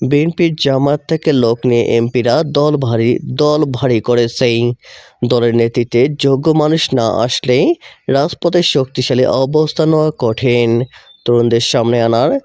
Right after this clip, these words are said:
তরুণদের সামনে আনার কৌশল।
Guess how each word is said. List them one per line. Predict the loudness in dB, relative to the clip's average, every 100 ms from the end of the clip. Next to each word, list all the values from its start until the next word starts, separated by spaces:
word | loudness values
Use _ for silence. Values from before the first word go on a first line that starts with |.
| _ _ _
তরুণদের | 0 2 2 2 0
সামনে | 0 0 0 2
আনার | 2 0 0
কৌশল। | 2 0 2 0 2 0